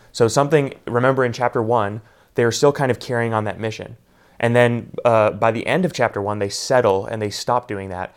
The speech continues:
And at this point, we're in chapter nine, and there's been no mention at all of the people of Israelite, uh, people of Israel really pressing in and pushing out these people anymore. E-,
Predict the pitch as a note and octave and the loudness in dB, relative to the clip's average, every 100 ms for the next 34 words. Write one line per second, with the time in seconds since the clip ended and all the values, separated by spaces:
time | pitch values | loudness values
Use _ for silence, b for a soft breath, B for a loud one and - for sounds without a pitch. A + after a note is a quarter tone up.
0 | b b A2+ A2 D3+ D3+ B2+ G#2+ A#2 A2+ | b b -4 2 2 2 -2 0 -2 0
1 | B2+ A#2 G#2 G#2+ A2 G2+ - A#2 A2+ A2 | 0 0 0 0 0 -2 -4 -4 -2 -2
2 | B2 A2 A#2 C3+ A#2+ A2+ A2 G#2 A2+ - | -2 2 2 2 0 -2 -4 -2 -2 0
3 | G2+ F#2 F#2 - b b b A2 A#2+ B2+ | 0 0 -4 -10 b b b -2 -2 -2
4 | - A2+ A#2 G#2+ G#2+ G#2 F#2+ - - - | -2 2 2 2 0 2 0 -2 -6 -2
5 | A#2 - C3 B2 A2 G#2+ G#2 A2 A#2 G#2+ | -2 -2 0 2 4 4 2 2 -2 -2
6 | - B2 A2+ A#2 G#2+ G#2 G2 G2 - G2 | 0 0 0 -4 -4 -4 -4 -6 -6 -6
7 | A2 - G2 F2+ - b b b b A2 | -6 0 2 0 -2 b b b b -2
8 | G2+ A2+ G2+ F#2 F#2+ F#2+ F#2 - | -2 -4 -4 -4 -4 -4 -6 -4